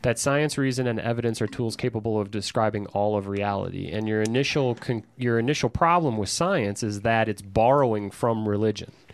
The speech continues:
And the reason why it's borrowing from religion, or the example that you give,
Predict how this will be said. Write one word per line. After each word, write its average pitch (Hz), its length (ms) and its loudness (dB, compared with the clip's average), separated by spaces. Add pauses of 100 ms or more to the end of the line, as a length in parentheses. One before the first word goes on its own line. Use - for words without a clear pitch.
(500)
And 120 260 0
the 117 80 2
reason 160 460 2
why 113 200 4
it's 104 120 -2
borrowing 101 460 0
from 98 220 -2
religion, 95 420 -4
or 92 120 -2
the 92 200 -4
example 117 460 -2
that 104 140 -2
you 95 120 -8
give, 110 460 0